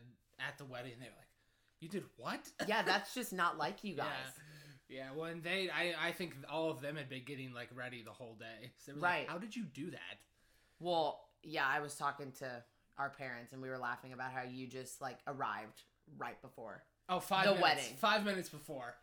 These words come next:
Speaker 2: And, like, you were there, it happened, and then <laughs> you went
Speaker 1: Yeah.
Speaker 2: to party.
Speaker 1: Yeah, and
Speaker 2: <laughs> Like
Speaker 1: we, we, me and Rachel picked up two of my best friend's girlfriends, uh,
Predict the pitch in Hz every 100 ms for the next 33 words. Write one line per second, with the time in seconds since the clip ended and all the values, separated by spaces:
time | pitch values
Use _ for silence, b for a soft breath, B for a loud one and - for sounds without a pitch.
0 | - 190 180 180 185 175 185 180 175 170
1 | 175 175 170 160 208 - - 254 220 214
2 | 196 170 170 147 135 - 202 170 165 170
3 | 190 147 151 175 180 175 185 180 170 170
4 | 208 - - - 147 - 175 160 151 135
5 | 139 139 - 143 139 131 127 135 143 143
6 | 147 139 - - 127 117 113